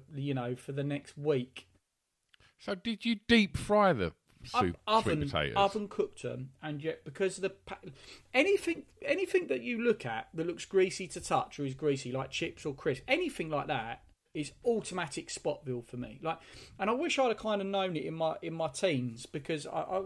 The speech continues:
Speaker 1: I was a reasonably spotty kid, and I don't suppose that's particularly very attra-, like, you know, we can't help it, you know, but beauty standards are beauty standards. I'm su-, I'm sure that there's some girls that probably were like, "Oh, not so keen on him," and my personality wasn't good enough to shine through.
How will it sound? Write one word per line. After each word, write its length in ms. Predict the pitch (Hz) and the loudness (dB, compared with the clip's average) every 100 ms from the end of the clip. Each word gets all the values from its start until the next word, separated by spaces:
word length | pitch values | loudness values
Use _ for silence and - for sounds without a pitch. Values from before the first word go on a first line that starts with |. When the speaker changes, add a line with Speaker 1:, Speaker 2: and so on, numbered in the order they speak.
| 190 | -4
Speaker 1:
I 80 | 196 | -4
was 140 | 190 185 | -4 -4
a 80 | 185 | -6
reasonably 640 | 190 220 208 151 151 147 | 6 6 6 2 -4 -8
spotty 420 | 135 - 147 143 | -8 -2 -2 0
kid, 400 | 135 175 120 110 - _ _ _ _ _ | -4 -2 -2 -4 -16 _ _ _ _ _
and 80 | 151 | -6
I 60 | |
don't 220 | 147 185 117 | 2 0 2
suppose 280 | 165 143 | 4 4
that's 160 | 139 143 | 2 -6
particularly 440 | - 143 160 147 | -10 -6 -4 -4
very 240 | 139 135 135 | 0 0 0
attra-, 280 | 135 151 - 139 | -2 -8 -8 -8
like, 200 | 147 143 | -6 -4
you 40 | 147 | -4
know, 80 | |
we 80 | 135 | -6
can't 240 | 139 196 135 | 2 2 4
help 300 | 180 151 131 | 2 2 0
it, 240 | 127 - | -2 -2
you 120 | 139 | -4
know, 200 | 123 131 | -2 -4
but 260 | 139 156 - | -4 -6 -4
beauty 220 | 185 160 | -6 -4
standards 460 | 135 156 143 135 131 | -4 -2 0 -2 -6
are 20 | |
beauty 300 | 165 170 139 | -8 -8 -6
standards. 440 | - 120 123 131 | -6 -6 -8 -6
I'm 140 | 156 139 | -8 -8
su-, 140 | - | -8
I'm 140 | 147 139 | -6 -6
sure 280 | - 160 143 | 0 0 0
that 100 | 143 | -2
there's 180 | 139 | -2
some 240 | 147 151 135 - - - - | -2 -2 -4 -10 -20 -20 -4
girls 300 | - 143 135 | 2 4 2
that 140 | 156 - | -2 -2
probably 300 | 156 139 139 | -4 0 0
were 120 | 135 | 2
like, 180 | 139 170 | 0 0
"Oh, 360 | 156 147 135 139 | 2 2 0 -6
not 180 | 160 - | -12 -6
so 140 | 147 135 | -4 0
keen 280 | 165 151 | 0 0
on 100 | 131 | -2
him," 160 | 131 135 | -2 0
and 80 | 143 | 0
my 80 | 139 | 0
personality 760 | 185 165 143 165 165 131 135 - - _ _ | 4 4 4 2 2 0 -4 -10 -20 _ _
wasn't 320 | 151 143 143 139 | 2 2 2 -2
good 140 | 139 | 0
enough 320 | 131 127 - | 2 0 -4
to 100 | - | -8
shine 340 | 131 139 127 127 | -2 -2 -2 -2
through. 420 | 165 135 110 | 0 0 0